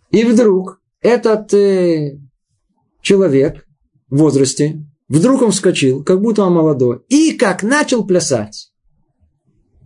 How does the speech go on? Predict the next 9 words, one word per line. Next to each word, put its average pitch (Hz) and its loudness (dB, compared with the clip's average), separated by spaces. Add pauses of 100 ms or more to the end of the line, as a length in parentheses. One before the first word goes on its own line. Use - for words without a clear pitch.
(140)
Все - -2
смотрят 147 -2
на 131 -2
него, 151 0
закрыли 143 0
глаза, 123 -2
всё, 170 -2
крыша 147 -2
поехала. 151 -4